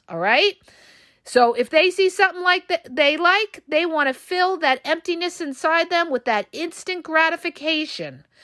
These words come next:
And, like, it, like, it's become easy for them. They don't have to go out to a bar and buy drinks or sit there and try to get to know you and date you the old-fashioned way.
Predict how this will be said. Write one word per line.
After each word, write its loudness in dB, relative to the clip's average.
And, -2
like, -4
it, -2
like, -2
it's 0
become 0
easy 2
for -4
them. -2
They 8
don't 2
have 0
to -8
go 4
out 2
to -8
a -2
bar 2
and -4
buy 2
drinks -4
or -2
sit -2
there 4
and -4
try 2
to -2
get -4
to -10
know 0
you -6
and -6
date -2
you -6
the -4
old-fashioned 0
way. -2